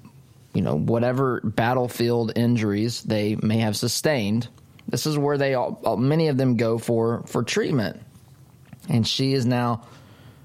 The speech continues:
apparently at least calling for Congress to think about defunding Walter Reed because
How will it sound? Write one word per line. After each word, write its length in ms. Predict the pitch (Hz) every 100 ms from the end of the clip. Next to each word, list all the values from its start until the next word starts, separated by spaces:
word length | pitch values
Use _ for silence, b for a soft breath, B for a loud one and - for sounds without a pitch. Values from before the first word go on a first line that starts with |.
| B B - -
apparently 480 | - 131 175 147 107
at 80 | 101
least 380 | 123 127 - -
calling 400 | - 127 135 135
for 360 | - 123 120
Congress 460 | 117 123 123 120 117
to 80 | 104
think 240 | - 147
about 360 | 127 117 113 113
defunding 840 | 147 135 - 165 214 117 90 127 135 B B B B B - -
Walter 480 | 107 123 127 - 120
Reed 440 | 95 78 90 127 B B B B - - -
because 1000 | 123 135 - 160 180 180 107 107 139 -